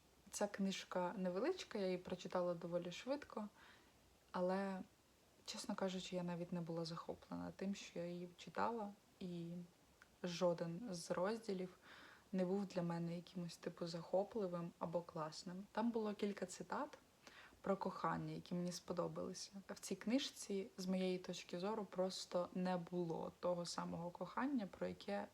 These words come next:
так багато говорилося. Там було дві людини, які провели разом чотири дні. Ну, майже весь час вони проводили в ліжку,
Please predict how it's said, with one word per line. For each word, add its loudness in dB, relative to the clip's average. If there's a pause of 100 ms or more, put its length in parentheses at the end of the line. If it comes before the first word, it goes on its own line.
(320)
так -2 (120)
багато 0
говорилося. -4 (920)
Там 6
було 8
дві 4
людини, 2 (1120)
які 2
провели 6
разом 2
чотири 0
дні. -2 (2000)
Ну, 6
майже 8
весь 6
час -4
вони -4
проводили -2
в -4
ліжку, -2